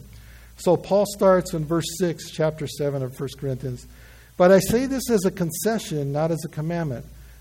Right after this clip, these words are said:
For I wish that all men were even as myself. But each one has his own gift from God, one in this manner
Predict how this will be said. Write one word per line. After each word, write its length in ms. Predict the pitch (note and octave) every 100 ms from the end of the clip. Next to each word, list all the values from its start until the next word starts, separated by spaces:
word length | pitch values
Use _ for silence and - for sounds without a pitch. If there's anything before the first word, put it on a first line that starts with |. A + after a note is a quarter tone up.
| -
For 120 | D#3
I 60 |
wish 260 | D#3 F#3+ F#3+
that 160 | F3 E3
all 240 | F3+ A3+
men 260 | A3 F3+ E3+
were 120 | D3+
even 300 | D#3 F3+ F#3+
as 180 | F3 E3+
myself. 600 | D#3+ D#3+ - G3+ F3+ - - - - - -
But 120 | D3+
each 280 | F3+ G#3+ G#3
one 180 | G#3 G3+
has 200 | F#3 E3+
his 180 | E3 D#3
own 200 | F#3+ F3
gift 240 | F3 F3
from 180 | F3+ D3+
God, 360 | C#3 A#2+ A2+ A#2+ - - -
one 200 | C#3 F3+
in 100 | F3
this 240 | F#3 -
manner 380 | F#3 F#3+ G3+